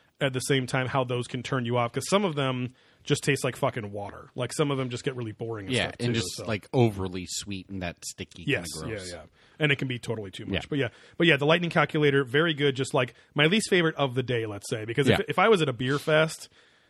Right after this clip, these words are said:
Speaker 1: and it was, like, my fifth or sixth, I'd be like, "Oh, this is a fucking great hazy," you know? But it was just because the standard at Modern Times is already so high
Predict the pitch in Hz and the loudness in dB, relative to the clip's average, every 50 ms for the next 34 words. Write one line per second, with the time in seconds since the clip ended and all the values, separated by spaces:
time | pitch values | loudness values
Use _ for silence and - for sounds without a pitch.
0 | _ _ _ - 143 143 139 135 135 127 135 135 135 - 147 131 123 - - 156 | _ _ _ -4 -2 -2 0 0 0 2 2 2 2 2 0 -2 -2 0 2 2
1 | 143 - 139 - 151 143 - 143 131 202 131 185 151 156 151 - 120 113 117 - | 2 2 0 0 0 0 0 -2 -2 -2 -4 -4 -6 -6 -10 -10 -12 -12 -6 -6
2 | 139 120 - 131 123 131 139 151 143 147 180 180 120 117 107 107 117 123 131 123 | -6 -6 -4 -4 2 2 2 4 4 2 0 0 -2 -2 -8 -8 -6 -2 0 0
3 | 135 147 151 147 - 170 156 - - 139 - 151 143 127 117 127 - - - - | 0 0 0 0 0 0 0 0 -2 0 2 2 2 2 0 -4 -6 -4 -2 0
4 | 151 147 151 143 139 135 123 123 123 120 120 120 120 - 139 127 123 113 110 - | 0 2 2 2 2 2 2 0 0 0 0 0 -2 -4 -4 -4 -4 -6 -4 0
5 | - 127 127 127 127 123 117 113 - - 123 113 - - 127 123 113 104 101 101 | 2 2 4 4 2 0 -2 -4 -4 -4 -4 -4 -2 -2 0 0 0 -2 -4 -8
6 | 104 | -10